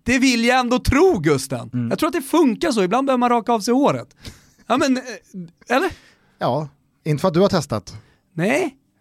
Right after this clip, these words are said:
Speaker 1: men jag testar att ha långt.
Speaker 2: Ja.
Speaker 1: Jag testar att ha kort.
Speaker 2: Ja, nej, men
Speaker 1: Eh,
Speaker 2: absolut.
Speaker 1: och, och nu har han gjort mål då, var det sju raka matcher i rad.
Speaker 2: Mm.
Speaker 1: Eh, han
Speaker 2: Tre
Speaker 1: ser,
Speaker 2: raka matcher med två mål.
Speaker 1: han ser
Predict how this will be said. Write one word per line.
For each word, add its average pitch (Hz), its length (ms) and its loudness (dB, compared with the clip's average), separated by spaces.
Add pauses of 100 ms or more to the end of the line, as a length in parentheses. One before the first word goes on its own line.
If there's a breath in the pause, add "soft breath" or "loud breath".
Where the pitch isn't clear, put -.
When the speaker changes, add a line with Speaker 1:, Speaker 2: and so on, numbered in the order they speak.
(100)
Speaker 1:
men 151 120 -8
jag 160 140 -4
testar 151 240 -6
att 143 40 0
ha 139 40 0 (140)
långt. 175 240 -12 (380)
Speaker 2:
Ja. 104 140 -6
Speaker 1:
Jag 147 100 -4
testar 143 240 -6
att 131 100 -10
ha 208 80 -6
kort. - 240 -14 (340 loud breath)
Speaker 2:
Ja, 123 280 0
nej, 160 180 2
men 208 120 2
Speaker 1:
Eh, 208 120 4
Speaker 2:
absolut. 196 240 2
Speaker 1:
och, 208 460 2
och 202 60 -2
nu 208 100 -2
har 226 60 2
han 226 60 0
gjort 220 160 -2
mål 202 260 0
då, 185 200 2
var 175 280 0
det 202 80 0
sju 185 360 0
raka 165 300 0
matcher 151 640 -4
i 156 180 0
rad. 185 400 2
Speaker 2:
Mm. 202 220 -6
Speaker 1:
Eh, 151 340 -4
han 151 140 -2
Speaker 2:
Tre 185 180 2
Speaker 1:
ser, 156 100 4
Speaker 2:
raka 160 240 0
matcher 135 260 -4
med 131 140 -6
två 160 220 -10
mål. 104 160 -10 (300 soft breath)
Speaker 1:
han - 120 -18
ser 180 200 -4